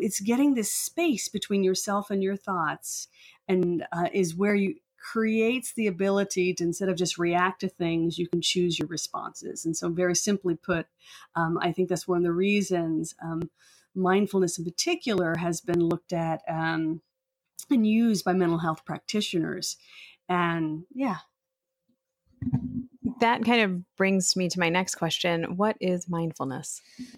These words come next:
Speaker 1: Okay, there's actually a lot of misperception and misunderstandings about mindfulness. So the most basic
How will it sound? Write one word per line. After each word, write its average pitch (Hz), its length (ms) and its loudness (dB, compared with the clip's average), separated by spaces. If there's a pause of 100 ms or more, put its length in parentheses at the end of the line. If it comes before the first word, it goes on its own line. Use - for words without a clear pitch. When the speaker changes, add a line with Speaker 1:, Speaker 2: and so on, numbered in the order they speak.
(140)
Speaker 1:
Okay, 208 340 0
there's 226 220 0 (180)
actually 247 280 -2
a - 80 -2
lot 190 640 0
of 196 120 -4
misperception 190 1900 -2
and 190 140 2
misunderstandings 180 1300 2
about 160 260 -8
mindfulness. - 760 -14 (420)
So 226 360 2
the 233 100 0
most 247 240 0
basic 262 720 -2